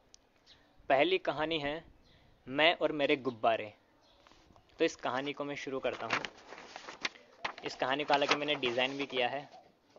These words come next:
मैं और मेरे गुब्बारे, बहुत लघु कहानी है।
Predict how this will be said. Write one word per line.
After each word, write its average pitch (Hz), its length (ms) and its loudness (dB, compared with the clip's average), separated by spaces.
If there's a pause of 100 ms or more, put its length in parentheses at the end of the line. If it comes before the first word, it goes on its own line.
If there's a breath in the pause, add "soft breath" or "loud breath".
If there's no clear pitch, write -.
(120)
मैं 135 360 0
और 135 240 2
मेरे 127 260 0
गुब्बारे, 117 500 -2 (300)
बहुत 123 240 0
लघु 127 280 -2
कहानी 120 380 -6
है। 123 180 -12